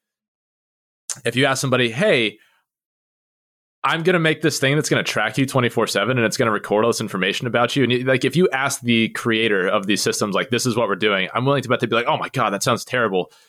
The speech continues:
But then it's like, ah, it's, it's, it's this abstract notion of what they're doing and not actually spying on, you know, billions of people.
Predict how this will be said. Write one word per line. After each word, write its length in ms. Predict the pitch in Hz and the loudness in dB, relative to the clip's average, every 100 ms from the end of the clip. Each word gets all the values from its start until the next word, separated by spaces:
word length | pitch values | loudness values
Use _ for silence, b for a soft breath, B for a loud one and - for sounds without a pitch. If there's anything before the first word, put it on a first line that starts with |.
| b | b
But 120 | 117 | -2
then 140 | 127 123 | 0 0
it's 120 | 120 | 0
like, 160 | 120 95 | -2 0
ah, 180 | 226 147 | 0 0
it's, 220 | 98 - - _ _ - | -2 -8 -14 _ _ -4
it's, 320 | 107 - - | -2 -2 -4
it's 160 | 120 117 | -2 0
this 240 | 123 - | -2 -2
abstract 540 | 120 120 - 139 117 123 | -2 -2 -2 -2 -4 -2
notion 320 | 117 110 117 | 0 0 -2
of 80 | 101 | -2
what 120 | 101 | -2
they're 80 | 104 | 0
doing 280 | 101 101 | 2 2
and 80 | 95 | 2
not 180 | 101 104 | 0 -2
actually 440 | 104 101 - 107 98 | -2 -2 0 2 2
spying 560 | - - 98 98 90 | -2 -2 0 0 -2
on, 360 | 87 85 82 82 - _ _ | 0 0 0 -6 -16 _ _
you 100 | - | -4
know, 220 | 92 92 - 101 | -2 -2 -4 -4
billions 400 | 113 110 107 92 | 0 0 0 0
of 140 | 90 - | -2 -2
people. 400 | 90 85 78 | -4 -2 -6